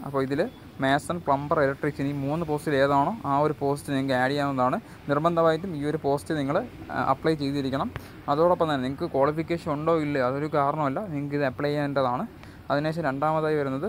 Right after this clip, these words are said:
നമ്മുടെ മിനിസ്ട്രിയുടെ വിങ് ആണ്. ഡാഫ്റ്ററി, പ്യൂണ്, ഫറാഷ്, സഫായി കർമ്മചാരിയും ഒരു നാല് പോസ്റ്റാണുള്ളത്. ഇതിൽ നിങ്ങൾക്ക് ഏത് പോസ്റ്റാണോ താല്പര്യമുള്ളത് ആ ഒരു പോസ്റ്റിലേക്കും കൂടെ നിങ്ങൾക്ക് അപ്ലൈ ചെയ്യാൻ സാധിക്കുന്നതാണ്. അതിനുശേഷം നിങ്ങളുടെ domicile ഏത് ഡൊമി-, നിങ്ങളുടെ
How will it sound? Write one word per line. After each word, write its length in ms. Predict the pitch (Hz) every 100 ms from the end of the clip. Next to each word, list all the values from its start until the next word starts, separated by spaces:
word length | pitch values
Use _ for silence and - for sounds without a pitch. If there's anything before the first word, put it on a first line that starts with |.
| 190
നമ്മുടെ 240 | 135 135 139 131
മിനിസ്ട്രിയുടെ 380 | 139 - 156 135
വിങ് 140 | 131 127
ആണ്. 180 | 160 127
ഡാഫ്റ്ററി, 420 | 127 143 156 165 160
പ്യൂണ്, 360 | 131 135 147 196 - - - - -
ഫറാഷ്, 340 | 135 151 175 -
സഫായി 360 | 131 - 156 160
കർമ്മചാരിയും 680 | 139 143 151 147 127 127 139 131
ഒരു 80 | 131
നാല് 180 | 127 139 139
പോസ്റ്റാണുള്ളത്. 500 | 135 - 135 127 151 185
ഇതിൽ 120 | 135 139
നിങ്ങൾക്ക് 240 | 135 139 131
ഏത് 100 | 147 143
പോസ്റ്റാണോ 360 | 139 147 143 131
താല്പര്യമുള്ളത് 500 | 135 131 143 127 160 - - - -
ആ 20 | 139 170
ഒരു 100 | 160 143
പോസ്റ്റിലേക്കും 440 | 139 - 143 139
കൂടെ 100 | 143
നിങ്ങൾക്ക് 200 | 139 131 123
അപ്ലൈ 180 | 135 135
ചെയ്യാൻ 180 | 139 170 -
സാധിക്കുന്നതാണ്. 640 | 120 123 135 147 127 135 170
അതിനുശേഷം 300 | 139 143 151
നിങ്ങളുടെ 220 | 147 147 131
domicile 380 | 135 - 190 151 - 131
ഏത് 140 | 139 156
ഡൊമി-, 180 | 139 139 139
നിങ്ങളുടെ 240 | 143 156